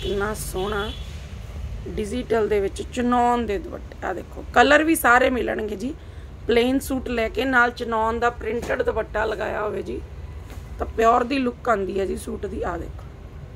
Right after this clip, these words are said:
ਕਿੰਨੇ ਸੋਹਣੇ ਡਿਜ਼ਾਈਨ ਆ ਜੀ, ਡਿਜੀਟਲ ਦੇ ਵਿੱਚ ਚਨੌਨ ਦਾ ਖੁੱਲ੍ਹਾ ਡੁੱਲਾ ਢਾਈ ਮੀਟਰ ਦਾ ਦੁਪੱਟਾ ਜੀ। ਆਹ ਦੇਖੋ ਜੀ, ਇਹ ਨੇ ਜੀ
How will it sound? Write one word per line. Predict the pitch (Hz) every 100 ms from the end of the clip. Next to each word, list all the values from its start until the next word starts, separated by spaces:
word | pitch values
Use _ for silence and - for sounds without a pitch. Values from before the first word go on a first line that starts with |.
| - - - - - - - - - - -
ਕਿੰਨੇ | - 196 214
ਸੋਹਣੇ | 208 202 202 220
ਡਿਜ਼ਾਈਨ | 202 202 202 196 202 214
ਆ | 214
ਜੀ, | 233 254 - - - - - - -
ਡਿਜੀਟਲ | 208 202 247 233 233 214
ਦੇ | 208
ਵਿੱਚ | 196 233 - 262 - - - - - - -
ਚਨੌਨ | 240 240 226 226 240 226
ਦਾ | 240
ਖੁੱਲ੍ਹਾ | 233 247 262 285
ਡੁੱਲਾ | 262 220 233 240 277 - - - - - - - - - - - - 311
ਢਾਈ | 277 233
ਮੀਟਰ | 254 247 240 214
ਦਾ | 202
ਦੁਪੱਟਾ | 180 180 - - -
ਜੀ। | - - - - - - - - - - - - - -
ਆਹ | 123
ਦੇਖੋ | - - - -
ਜੀ, | - - - - - - - - - - - - - 196
ਇਹ | 220
ਨੇ | 220
ਜੀ | 196 233